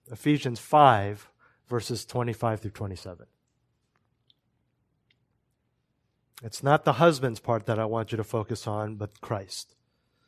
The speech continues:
"Husbands, love your wives, just as Christ also loved the church and gave himself up for her,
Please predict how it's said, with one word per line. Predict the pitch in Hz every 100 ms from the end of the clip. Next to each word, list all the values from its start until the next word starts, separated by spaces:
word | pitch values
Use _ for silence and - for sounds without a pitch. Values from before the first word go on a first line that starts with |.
| _ _ _
"Husbands, | - 160 135 147 160 170 - - _ -
love | 139 147
your | 156
wives, | 135 113 107 120 - - _ _ - 120
just | - 156 180 -
as | 156 135
Christ | - - 170 156 151 - -
also | 143 156 151 139
loved | 123 127 143 139
the | 143
church | - 113 98 95 - - _ _ _ _ _
and | 135 131 117
gave | 135 147 147
himself | 165 - 135 127 -
up | 131 131
for | -
her, | 101 98